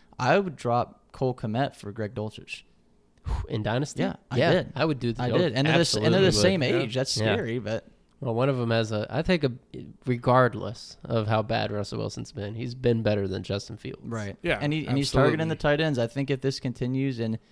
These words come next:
Speaker 1: he sees this, this end zone work, I don't think twelve every week, but I think he's gonna be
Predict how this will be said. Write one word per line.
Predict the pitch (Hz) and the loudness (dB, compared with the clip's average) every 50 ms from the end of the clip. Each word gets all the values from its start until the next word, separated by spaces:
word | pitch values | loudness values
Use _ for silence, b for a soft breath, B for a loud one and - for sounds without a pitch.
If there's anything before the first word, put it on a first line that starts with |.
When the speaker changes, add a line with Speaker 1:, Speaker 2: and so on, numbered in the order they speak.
| b b b b b b b _ _ | b b b b b b b _ _
Speaker 1:
he | - - 127 120 117 | -10 -6 -4 -4 -4
sees | - - - 110 120 123 123 117 113 | -4 -6 -6 -4 -2 -2 -2 -2 -2
this, | 117 117 - - - | -4 -4 -4 -6 -8
this | - 113 117 - - | -6 -6 -6 -6 -4
end | - 113 120 120 | -4 -2 -2 0
zone | 110 123 120 117 113 | 0 0 0 0 0
work, | 113 113 131 135 - - - _ - | 0 -2 -2 -4 -6 -14 -18 _ -4
I | 143 | -2
don't | 156 156 139 - | -2 -2 -2 -2
think | 131 113 117 - | -4 -6 -6 -6
twelve | - - 117 143 180 190 | -6 -4 -4 -2 -2 -2
every | 139 117 110 113 117 | -2 -2 -2 -4 -4
week, | 123 165 175 - | -4 -6 -6 -8
but | - 101 107 | -6 -6 -4
I | 135 | -4
think | - 202 180 - | -4 -6 -8 -6
he's | - 139 123 113 | -6 -6 -4 -2
gonna | 120 113 104 | -2 -2 -2
be | 101 107 107 107 104 107 127 | -4 -4 -4 -4 -4 -6 -8